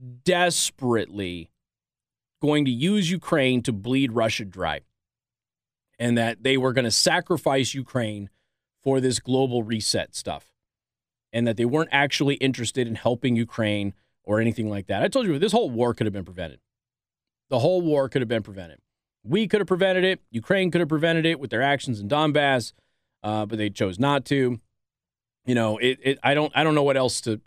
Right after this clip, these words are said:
I don't know what else to say about this either, but the Washington Post is finally saying what I've been telling you from the very beginning.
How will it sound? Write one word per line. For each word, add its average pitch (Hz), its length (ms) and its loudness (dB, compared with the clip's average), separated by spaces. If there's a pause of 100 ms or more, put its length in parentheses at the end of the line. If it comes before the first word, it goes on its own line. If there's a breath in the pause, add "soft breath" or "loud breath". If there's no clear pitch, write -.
I 123 80 0
don't 127 80 0
know 120 80 0
what 117 60 0
else 104 100 -4
to 117 80 -14
say 110 160 0
about 98 220 -2
this 98 180 -8
either, 98 200 -2
but 87 220 -14
the 107 100 -6
Washington 139 360 0
Post 120 300 0
is 110 100 -8
finally 139 420 2
saying 110 400 0
what 101 160 -2
I've 107 180 2
been 107 120 -4
telling 175 300 2
you 117 100 0
from 110 140 -2
the 107 40 0
very 98 200 -2
beginning. 98 420 -2